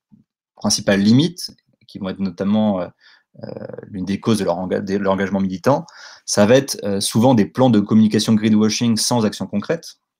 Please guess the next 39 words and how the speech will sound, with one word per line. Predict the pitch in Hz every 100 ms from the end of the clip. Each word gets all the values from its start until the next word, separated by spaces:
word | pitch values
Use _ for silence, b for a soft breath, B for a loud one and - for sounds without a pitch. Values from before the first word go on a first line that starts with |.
| -
et | 110 143
ça | 147 98
va | 104
être, | 123 - - -
euh, | 92 90 85 87 90 - _ -
parfois | - - 104 104
pire, | - 135 160
c'est | - 92
des | 95
mouvements | 98 101 117
de | 127 95
marchandisation | 113 113 117 104 101 117
de |
la | 101
nature, | 92 - 131 160 - b b b b _
des | 104
entreprises | 101 - - 135
qui | -
considèrent | 104 101 87 104 131
que, | - 113 131 139
euh, | 98
le | 87
meilleur | 101 120 113
moyen | 107
de | 117
protéger | 98 104 107 104
la | 101
nature, | 101 - 92
c'est | - 107 104
de | - 95
leur | 90 92 95
accorder | - 95 95 95
un, | 90 90 90
d'accorder | 87 90 90 101 95 98 101
un | 90
prix, | - 175 -
une | - 92 95
valeur | 101 110
économique, | 98 92 95 143 -